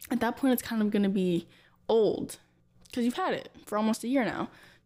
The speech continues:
Let's say you were getting unemployment, but you were a student and you didn't have many expenses. I don't see why you wouldn't be saving that.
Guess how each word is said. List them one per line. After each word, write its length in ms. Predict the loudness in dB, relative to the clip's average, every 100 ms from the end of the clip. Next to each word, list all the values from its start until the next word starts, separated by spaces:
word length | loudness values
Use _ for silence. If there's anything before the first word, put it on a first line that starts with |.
| _ -4
Let's 320 | -2 -2 -4
say 580 | -6 -4 -2 -2 0 -2 -6 -20 _ _ _ _ _ _ _ _ -6
you 100 | -2
were 60 |
getting 240 | 0 0 -2
unemployment, 560 | -2 -2 -2 -2 -2
but 100 | 0
you 80 | 0
were 100 | 0
a 40 | -2
student 460 | -6 -6 -6 -8 _ _ -10 0
and 140 | 2
you 80 | 2
didn't 300 | 2 -2 -2
have 760 | -4 -4 -2 -2 -4 -6 -12 _ _ _ _ _ _ _
many 280 | -2 0 -2
expenses. 920 | -4 -8 -6 -4 -4 -2 0 0 -4 -14 _ _ _ _ _ -8
I 120 | -2 2
don't 220 | 2 0
see 340 | -2 -4 -2
why 200 | 0 0
you 160 | 2 2
wouldn't 280 | 2 2 0
be 80 |
saving 520 | -4 -4 -2 0 2 0
that. 360 | 0 -4 -6